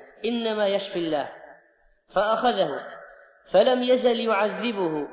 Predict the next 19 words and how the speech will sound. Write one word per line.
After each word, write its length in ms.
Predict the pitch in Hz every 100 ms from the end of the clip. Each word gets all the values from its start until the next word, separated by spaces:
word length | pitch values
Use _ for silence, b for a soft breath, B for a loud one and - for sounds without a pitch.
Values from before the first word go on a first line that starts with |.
| -
حتى 500 | - 202 - - 214
دل 280 | 196 202 190
على 240 | 180 170 165
الراهب، 400 | 160 151 135 120 - - - - _ _ _ -
فجيء 420 | 180 214 240 214
بالراهب، 640 | 202 208 202 170 139 - - - - - _ _ -
فقيل 480 | 160 226 233 214 226
له: 360 | 233 214 214
"ارجع 340 | 220 180 202 160
عن 240 | 185 175
دينك"، 440 | 170 147 131 - - - _ _ _ _ -
فأبى، 440 | 196 254 196 135 - - - - - _ -
فدعا 480 | 196 214 214 202 208
بالمنشار، 800 | 202 196 185 175 196 170 - - - - - - - _ -
فوضع 480 | 160 214 220 208 208
المنشار 640 | 202 202 196 220 220 226
على 360 | 190 196 208 196
مفرق 460 | 233 240 240 233
رأسه، 580 | 233 240 233 - 160 127